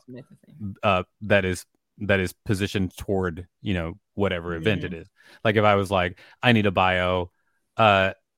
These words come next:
Speaker 2: and, and actually I did this where I needed a bio because I launched an app, and so I needed a bio that would be good to be on the website when I launched
Speaker 1: Mm-hmm.
Speaker 2: the app,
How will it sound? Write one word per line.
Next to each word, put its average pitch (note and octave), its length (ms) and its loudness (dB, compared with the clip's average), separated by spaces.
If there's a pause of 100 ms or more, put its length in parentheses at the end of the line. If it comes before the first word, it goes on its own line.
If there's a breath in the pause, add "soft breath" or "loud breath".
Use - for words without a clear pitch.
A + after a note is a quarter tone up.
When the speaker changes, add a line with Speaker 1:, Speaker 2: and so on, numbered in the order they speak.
(320)
Speaker 2:
and, C#3 140 0
and C3+ 380 0
actually A#2+ 320 -2
I G#2+ 80 -2
did A#2+ 260 -4
this F2+ 320 -6
where G2+ 360 0
I A2 80 0
needed B2 260 2
a G#2+ 40 -2
bio G2 640 0 (840)
because A#2 240 0
I G#2 60 2
launched G#2+ 380 -2
an G2 80 -10
app, G#2+ 300 -4 (100)
and G#2 140 -6
so A2 80 -2
I G2+ 60 0
needed G#2 300 -2
a G2 40 -4
bio F#2+ 560 0 (640)
that G2+ 380 -2
would G2 320 -2
be G2 340 -2
good F#2 420 0
to F#2+ 500 -4
be G2+ 300 -6
on F#2 140 -4
the F#2 80 -2
website F2+ 540 -4 (580)
when G2+ 160 -4
I F2 40 -6
launched F2+ 240 -8
Speaker 1:
Mm-hmm. D2+ 80 -12
Speaker 2:
the F#2+ 100 -6
app, E2+ 220 -4